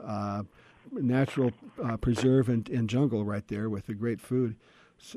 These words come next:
uh, there's other areas of, of Costa Rica that have similar, but not all of that.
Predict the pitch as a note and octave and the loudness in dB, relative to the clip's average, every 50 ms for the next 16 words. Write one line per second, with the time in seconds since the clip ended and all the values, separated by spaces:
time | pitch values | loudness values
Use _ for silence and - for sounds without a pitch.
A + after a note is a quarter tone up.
0 | - - A#2 A2+ A2+ G#2+ B2 A#2+ A2+ A2 D3+ D#3+ D#3+ D3 B2+ - C#3+ C#3 D#3+ D#3+ | -6 -4 -4 -2 0 2 2 2 4 6 8 8 10 10 8 8 8 8 10 10
1 | D#3 C3+ B2 A#2 G#2 - - F#4+ - _ - - A2 G#2+ G#2 - - - - - | 10 8 8 6 4 0 -6 -14 -16 _ -6 -2 -2 -2 -2 -4 -8 -16 -18 -16
2 | - E3 C#3+ C#3 G#2+ - - - D3+ C#3+ C3 - - B2 B2 C3+ C#3 B2+ - C#3 | -12 -10 -8 -8 -8 -6 0 6 6 6 6 6 4 6 6 6 6 6 4 2
3 | A#2+ A2+ A2+ A2 A#2 C3 A2+ G#2 - - - F#3+ G3 F#3 D3 B2 G#2+ G#2 G#2 - | 2 2 2 2 0 0 -2 -2 -4 -2 0 0 2 2 2 2 0 0 -4 -6
4 | _ _ _ _ _ - _ _ - - G#2 G#2 C#3+ C#3 A#2+ C3+ D3 C#3+ C#3+ - | _ _ _ _ _ -20 _ _ -10 -6 -2 0 2 2 4 6 8 8 6 6
5 | - - C3 C3+ C3+ B2 A2+ G#2 G#2+ G2+ G2 G2 - | 6 6 6 8 8 8 6 4 2 -2 -4 -6 -8